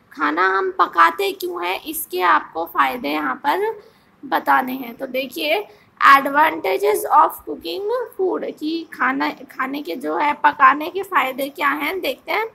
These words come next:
पहला फ़ायदा, it makes food edible, यानी कि ये खाने को क्या करता है, खाने लायक बनाता है, ठीक है, क्योंकि कुछ ऐसा food material भी होता है जिन्हें आप बिना पकाए नहीं खा सकते हैं।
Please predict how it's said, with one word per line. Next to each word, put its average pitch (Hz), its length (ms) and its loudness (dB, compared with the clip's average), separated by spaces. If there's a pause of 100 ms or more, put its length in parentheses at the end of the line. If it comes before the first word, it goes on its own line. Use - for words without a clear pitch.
(580)
पहला 339 320 6
फ़ायदा, 254 460 0 (1500)
it 453 220 4
makes 349 500 0 (140)
food 320 300 -2 (180)
edible, 262 420 -4 (240)
यानी 294 360 -2
कि 392 460 4 (220)
ये 339 320 4
खाने 320 480 -2
को 370 140 -2
क्या 359 200 2
करता 381 340 2
है, 415 180 8
खाने 320 420 0
लायक 285 540 2
बनाता 269 460 0
है, 240 300 -8
ठीक 302 300 -14
है, 440 180 0 (320)
क्योंकि 330 220 -4
कुछ 370 300 -2
ऐसा 359 300 2 (360)
food 330 220 -4
material 349 520 -2
भी 339 100 0
होता 349 260 0
है 359 80 2
जिन्हें 175 300 -6
आप 180 140 0
बिना 165 300 -2
पकाए 175 540 0 (420)
नहीं 359 380 0
खा - 220 6
सकते - 380 -6
हैं। 262 360 -8